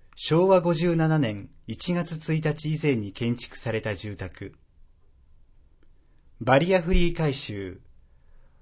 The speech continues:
高齢者等、改修工事完了年の翌年一月一日における年齢が六十五歳以上の方、要介護認定または要支援認定を受けている方、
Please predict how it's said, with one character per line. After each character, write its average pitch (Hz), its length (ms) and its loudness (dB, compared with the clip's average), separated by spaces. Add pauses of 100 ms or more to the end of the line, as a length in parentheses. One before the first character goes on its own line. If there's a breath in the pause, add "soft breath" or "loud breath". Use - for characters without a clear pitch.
(120)
高 180 240 2
齢 185 160 4
者 120 220 -4
等、 110 360 -2 (440)
改 170 240 4
修 196 260 0
工 185 220 0
事 127 120 -4
完 143 220 0
了 147 180 4
年 117 200 0
の 104 100 -6
翌 104 240 -8
年 123 540 -6
一 120 240 -6
月 175 360 -4
一 170 80 -2
日 165 280 -2
に 131 120 4
お 104 100 -4
け 113 140 -6
る 110 120 -2
年 113 200 -2
齢 110 200 0
が 110 200 -4 (380 soft breath)
六 117 260 -2
十 180 220 0
五 170 100 0
歳 160 260 0
以 - 20 0
上 139 200 0
の 98 140 -8
方、 98 400 -10 (880)
要 165 240 4
介 190 240 2
護 185 100 0
認 175 240 0
定 104 300 -6 (100)
ま 117 160 -4
た 160 140 0
は 110 160 2
要 147 240 2
支 185 200 -2
援 175 200 2
認 170 220 0
定 113 200 -2
を 101 120 -4
受 123 200 -4
け - 40 -16
て 98 120 -8
い 92 60 -10
る 92 100 -10
方、 92 400 -10